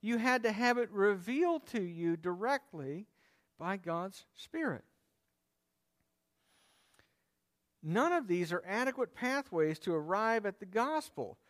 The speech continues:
because who proclaims that a dead prophet really is the Son of God? Never mind that he isn't actually dead but rose again. Nothing about that message fits with our daily experience of reality.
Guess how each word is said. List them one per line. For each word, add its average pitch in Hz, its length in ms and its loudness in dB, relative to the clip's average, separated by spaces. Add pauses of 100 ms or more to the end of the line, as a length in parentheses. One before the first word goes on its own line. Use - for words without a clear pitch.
(120)
because 247 300 2
who 302 220 6
proclaims 269 920 4
that 220 160 8
a 214 80 4
dead 233 360 4
prophet 262 500 2
really 233 320 2
is 214 160 6
the 208 100 -4
Son 220 240 2
of 202 120 0
God? 214 380 6 (260)
Never 277 240 6
mind 233 340 6
that 226 100 8
he 226 180 -2
isn't 277 260 0
actually 226 600 0
dead 196 360 8
but 214 140 2
rose 220 260 6
again. 233 460 0 (1900)
Nothing 330 500 2
about 247 420 2
that 202 200 8
message 208 520 2
fits - 300 -4
with 247 160 -4
our 226 160 4
daily 220 420 4
experience 262 640 0
of 247 140 2
reality. 277 680 4